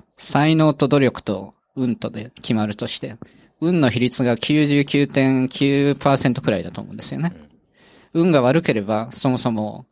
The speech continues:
Speaker 1: 生まれてこないですし、人生、<laughs> 人類ここにいないですし、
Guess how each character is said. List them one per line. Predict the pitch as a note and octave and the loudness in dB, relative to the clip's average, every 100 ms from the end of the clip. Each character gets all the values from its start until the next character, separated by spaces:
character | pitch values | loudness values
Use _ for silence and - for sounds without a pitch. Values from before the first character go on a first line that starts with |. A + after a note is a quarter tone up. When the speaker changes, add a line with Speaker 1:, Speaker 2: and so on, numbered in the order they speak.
| - | -6
Speaker 1:
生 | |
ま | B2+ | -2
れ | B2+ | -2
て | A#2+ | -2
こ | B2 | 0
な | C3 A2+ | 0 0
い | |
で | G2 | -4
す | - - | -6 -10
し、 | - - - | -14 -18 -12
人 | C3 C3 C3+ | -2 0 0
生、 | - B2 A#2 A2+ A2+ - D#3+ - C#3 | 0 0 2 0 -2 0 2 2 2
<laughs> | D#3 - - - - | 0 -2 -6 -6 0
人 | D#3+ D#3+ | 2 4
類 | D3 C3+ C3 A#2+ | 6 6 4 2
こ | - - | -2 -2
こ | C#3 C#3+ | 2 4
に | C#3+ | 4
い | |
な | C#3+ D3 | 4 4
い | |
で | B2+ | 2
す | A#2 - | 0 0
し、 | B2 A#2 | 2 0